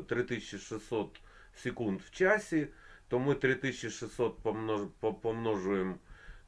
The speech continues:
е, на двадцять чотири години, отримуємо, там, вісімдесят шість тисяч чотириста секунд. Це і є, от, за одну секунду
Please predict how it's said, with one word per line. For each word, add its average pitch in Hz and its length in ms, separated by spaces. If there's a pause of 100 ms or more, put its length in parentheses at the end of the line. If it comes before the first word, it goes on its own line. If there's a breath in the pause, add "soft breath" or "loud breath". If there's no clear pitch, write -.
е, 87 460
на 92 680
двадцять 104 340
чотири 101 360
години, 165 580 (380 loud breath)
отримуємо, 101 1500
там, 85 440
вісімдесят 107 480
шість - 340
тисяч 85 500
чотириста 85 720 (360 loud breath)
секунд. 220 500 (340 loud breath)
Це 196 240
і 147 240
є, 185 340
от, 123 480
за 131 80
одну 135 260
секунду 165 720